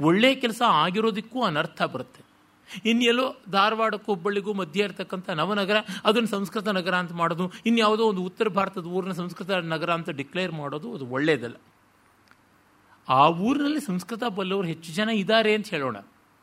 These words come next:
ಈಗ ನಮ್ಮ ಮನೇಲಿ ನಾಲ್ಕು ಜನ, ಐದು ಜನ ಇದ್ದರೆ ನಾನೊಬ್ಬನಿಗೆ ಸಂಸ್ಕೃತ ಬರುತ್ತೆ ಅಂತ ಸಂಸ್ಕೃತ ಗೃಹಂ ಅಂತ ಬೋರ್ಡ್ ಹಾಕ್ಬಿಟ್ರೆ ಅದು ಒಳ್ಳೇದಾಗೋಲ್ಲ. ಮನೆಗೆ ಬಂದವ್ರ ಜೊತೆ ಎಲ್ಲ ಮಾತಾಡೋದಕ್ಕೆ ಮನಮಂದಿಗೆಲ್ಲ ಆಗೋದಿಲ್ವಲ್ಲ. ಹೀಗಾಗಿ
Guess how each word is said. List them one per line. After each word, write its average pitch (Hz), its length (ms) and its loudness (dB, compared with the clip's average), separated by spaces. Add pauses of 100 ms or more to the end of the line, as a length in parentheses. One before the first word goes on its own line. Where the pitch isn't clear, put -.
(1500)
ಈಗ 175 120 0
ನಮ್ಮ 170 220 4
ಮನೇಲಿ 226 540 2 (260)
ನಾಲ್ಕು 196 300 6
ಜನ, 226 220 2
ಐದು 208 180 0
ಜನ 220 140 0
ಇದ್ದರೆ 170 500 -2 (220)
ನಾನೊಬ್ಬನಿಗೆ 220 460 2
ಸಂಸ್ಕೃತ 208 380 -2
ಬರುತ್ತೆ 220 340 0
ಅಂತ 214 120 -2
ಸಂಸ್ಕೃತ 214 400 0
ಗೃಹಂ 208 340 2
ಅಂತ 226 140 0
ಬೋರ್ಡ್ 196 280 0
ಹಾಕ್ಬಿಟ್ರೆ 185 440 -4
ಅದು 180 140 -6
ಒಳ್ಳೇದಾಗೋಲ್ಲ. 139 640 0 (680)
ಮನೆಗೆ 214 280 6
ಬಂದವ್ರ 220 320 4
ಜೊತೆ 220 240 0
ಎಲ್ಲ 214 180 2
ಮಾತಾಡೋದಕ್ಕೆ 196 880 0 (240)
ಮನಮಂದಿಗೆಲ್ಲ 208 580 4
ಆಗೋದಿಲ್ವಲ್ಲ. 165 720 2 (400)
ಹೀಗಾಗಿ 139 640 -6